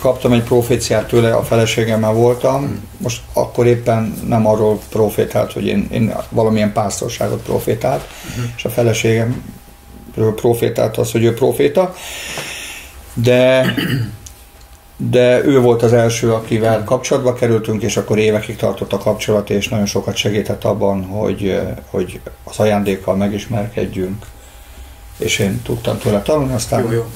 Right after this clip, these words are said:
Speaker 1: több más
Speaker 2: Akkor csak a közbevetőleges kérdésre meg volt a válasz, és akkor folytasd, hogy mondod, hogy találkoztok kalandorokkal.
Speaker 1: Hát találkozunk ilyenekkel, ö, és engem, megmondom őszintén, taszítanak ezek, és nem is
Speaker 2: Mhm.
Speaker 1: szívesen,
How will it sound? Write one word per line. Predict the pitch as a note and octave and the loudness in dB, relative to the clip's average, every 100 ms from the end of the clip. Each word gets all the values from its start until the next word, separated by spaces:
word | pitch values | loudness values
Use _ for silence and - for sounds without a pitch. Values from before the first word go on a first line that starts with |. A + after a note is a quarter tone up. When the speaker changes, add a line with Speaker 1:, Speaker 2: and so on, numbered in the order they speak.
| - | -10
Speaker 1:
több | - G#2+ | -8 -6
más | A2 | -6
Speaker 2:
Akkor | A#2 - | -4 -2
csak | - D#3 | -2 -2
a | |
közbevetőleges | - C#3+ B2+ A#2 A#2 A#2 A#2 A2+ | -2 -2 -2 -2 -2 -2 0 -2
kérdésre | - A#2+ A2+ - | -2 -2 -2 0
meg | A#2 A#2 | -2 0
volt | A#2 A2 | 0 0
a | |
válasz, | A#2 A#2+ C#3 | -2 -2 -4
és | C3 A#2+ | -4 -4
akkor | - A#2 | -4 -2
folytasd, | C3 B2+ C3+ - | 0 0 -2 -2
hogy | B2+ | -2
mondod, | B2+ A#2+ | 0 0
hogy | A2+ A#2 - | 2 0 -2
találkoztok | B2+ A#2 A2 A#2 A#2+ - | -4 -4 -6 -8 -8 -6
kalandorokkal. | B2+ B2+ C3 C#3 C#3 D3+ D3+ | -4 -2 -2 -4 -4 -4 0
Speaker 1:
Hát | - | 2
találkozunk | F#3 E3+ C#3+ D#3 C#3 C#3+ | 2 2 2 2 2 2
ilyenekkel, | D#3+ C#3 C3+ B2 C#3 C#3 C#3 C3+ - - | 2 2 2 2 2 4 4 0 -4 -2
ö, | C3 B2 B2+ - - - - - - | 4 6 4 0 -4 -2 -2 -2 0
és | C3 B2 - - - | 0 0 -6 -10 -2
engem, | C3 C3 C3 | -2 0 0
megmondom | C3+ B2+ B2+ B2+ | 2 2 2 4
őszintén, | B2 A#2+ A#2 B2 A#2 | 4 2 0 2 2
taszítanak | A#2 A2+ A#2 A2+ G#2+ - | 0 0 -2 0 -2 -2
ezek, | G#2+ G#2+ - | -2 0 0
és | G2+ | -2
nem | G#2+ G2+ | 0 0
is | |
Speaker 2:
Mhm. | A#2 | 0
Speaker 1:
szívesen, | A2+ G#2+ - A2+ A2 | -2 -4 -4 -6 -6